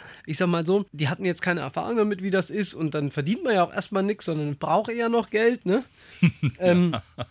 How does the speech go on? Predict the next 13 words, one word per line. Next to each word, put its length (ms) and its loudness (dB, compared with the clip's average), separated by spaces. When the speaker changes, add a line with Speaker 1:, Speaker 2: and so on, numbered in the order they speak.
Speaker 1:
und 240 4
ich 120 0
sag 120 6
mal, 100 8
insofern, 380 4
die 100 2
haben 100 2
mir 80 2
da 80 0
jetzt 200 -4
nie, 180 0
niemals, 600 0
ähm, 280 0